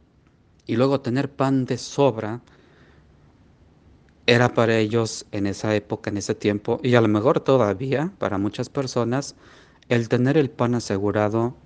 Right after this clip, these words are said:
era signo de paz, de serenidad, de tranquilidad,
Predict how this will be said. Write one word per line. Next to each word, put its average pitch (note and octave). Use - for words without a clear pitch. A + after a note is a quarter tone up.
era G#2
signo G#2+
de F#2+
paz, -
de G#2+
serenidad, G#2+
de G#2
tranquilidad, G2